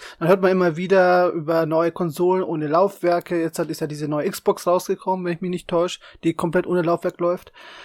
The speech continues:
Und das schürt natürlich bei vielen ein bisschen so die Angst. Jetzt, was passiert mit der Zukunft? Brauchen wir noch Retail? Sind wir dann abhängig? Brauchen wir alle Internet? Das sind so,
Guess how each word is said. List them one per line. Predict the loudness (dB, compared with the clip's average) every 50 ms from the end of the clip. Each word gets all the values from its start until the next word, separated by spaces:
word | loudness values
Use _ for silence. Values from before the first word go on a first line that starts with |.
| -20 -20 -20 _
Und | -6 -4 -2 -2 -2 -4 -4 -8 _ _ _ _ _ -4
das | -2 -2 2
schürt | 2 2 4 6
natürlich | 6 4 4 4 0 0 0 0 2
bei | 2 2 2
vielen | 0 -2 0 0 2 2 2
ein | 0 0
bisschen | -2 -2 0 0 0 2
so | 2 0
die | 2 0 -2 -2
Angst. | -2 -2 -2 -4 -4 -6 -6 -4
Jetzt, | -4 -4 -4 -2 -2
was | -2 -2 -2
passiert | -4 -6 -4 -4 -4 -4
mit | -2 -2
der | -2 -2
Zukunft? | -2 -4 -6 -4 0 0 0 0 0 -4 _ 0
Brauchen | 4 4 4 4 2 0 0
wir | 2
noch | 2 0 -2 -2
Retail? | -4 -10 -8 -6 -2 0 0 2 2 2 0 -2
Sind | -2 -4 -2 -2
wir | -2
dann | -4 -2 -2
abhängig? | -2 -2 0 0 -2 0 0 -2 0 2
Brauchen | 2 2 2 4
wir | 2 2
alle | 2 4 2
Internet? | 2 4 4 2 2 2 0 -2 -2
Das | -2 -4
sind | -4 -2
so, | 0 -2 -2 -2